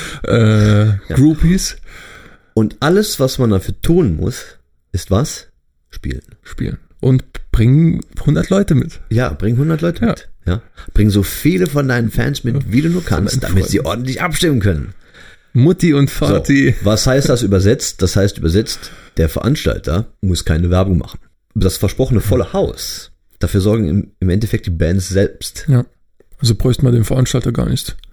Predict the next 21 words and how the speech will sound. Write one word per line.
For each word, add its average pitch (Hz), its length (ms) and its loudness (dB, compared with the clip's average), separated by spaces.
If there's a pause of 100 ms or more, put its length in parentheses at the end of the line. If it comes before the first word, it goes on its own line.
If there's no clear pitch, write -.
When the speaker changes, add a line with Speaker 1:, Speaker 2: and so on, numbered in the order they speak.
Speaker 2:
So. 165 140 -2
Speaker 1:
Also, 143 500 0
K-, - 200 -4
Bands, 127 460 2
ihr 123 140 -2
könntet 123 320 0
das 107 120 0
alles 113 280 0
Speaker 2:
Ja. - 160 -4
Speaker 1:
selbst - 560 -2
machen. - 180 -6
Speaker 2:
Dann 170 160 0
kommt 101 160 -2
noch 78 80 -4
hinzu, - 400 -6 (1000)
was 82 140 2
ich - 120 -6
auch 127 100 0
schon 101 140 0
erlebt 65 300 -2
hab, - 200 -6